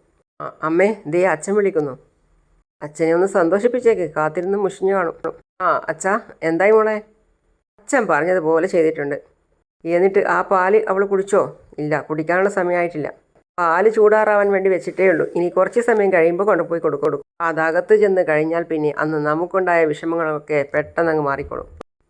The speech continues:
അച്ഛാ, ഇന്നത്തോടെ അവളുടെ കുഞ്ഞിനുള്ള വേണ്ടിയുള്ള ആഗ്രഹം തീർന്നിരിക്കും അല്ലേ? അതെ, അതുപോലത്തെ പ്രശ്നമായിരിക്കും ഉണ്ടാവുന്നത്. അപ്പോ അതിനെ, അത്, അതുകൊണ്ട് അവൾ ഇനി കുഞ്ഞിന് വേണ്ടി തന്നെ ആഗ്രഹിക്കത്തേയില്ല.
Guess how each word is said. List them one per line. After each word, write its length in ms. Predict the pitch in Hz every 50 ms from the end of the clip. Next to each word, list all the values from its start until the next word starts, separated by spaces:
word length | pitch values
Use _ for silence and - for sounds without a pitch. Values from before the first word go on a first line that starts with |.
| _ _ _ _ _ _ _
അച്ഛാ, 560 | - - 165 156 - - - 214 180 151 - - - -
ഇന്നത്തോടെ 640 | 170 170 180 185 208 214 214 - 202 185 165 156 -
അവളുടെ 360 | 131 147 160 170 170 - 214
കുഞ്ഞിനുള്ള 640 | 156 156 - 185 185 196 208 233 233 214 196 185 175 -
വേണ്ടിയുള്ള 420 | - 156 170 175 165 165 156 156 156
ആഗ്രഹം 500 | - 156 160 160 160 185 180 190 180 170 - _ -
തീർന്നിരിക്കും 500 | 170 165 170 160 156 147 143 - - 120 - -
അല്ലേ? 300 | 160 156 139 120 - - _ _ _ _ _ _ _ _ _ -
അതെ, 300 | 151 143 156 139 131 - - - -
അതുപോലത്തെ 640 | 143 160 160 160 190 165 185 190 185 180 175 - 180
പ്രശ്നമായിരിക്കും 680 | 165 - 160 151 - - 165 156 151 139 143 147 139
ഉണ്ടാവുന്നത്. 520 | 139 135 139 131 131 131 123 120 123 - - - _ _ _ _ _ _ -
അപ്പോ 320 | 147 147 - 151 147 - -
അതിനെ, 360 | 131 151 151 165 165 170 170 170 - -
അത്, 280 | 151 156 151 165 160
അതുകൊണ്ട് 360 | - 147 156 170 170 170 165 165
അവൾ 200 | 165 160 160 156
ഇനി 180 | 156 156 151
കുഞ്ഞിന് 420 | 151 - 165 165 180 185 190 190 175
വേണ്ടി 240 | 170 175 165 170 - -
തന്നെ 220 | 151 156 156 151 - -
ആഗ്രഹിക്കത്തേയില്ല. 840 | 147 147 151 160 165 156 156 170 160 156 165 170 156 139 117 113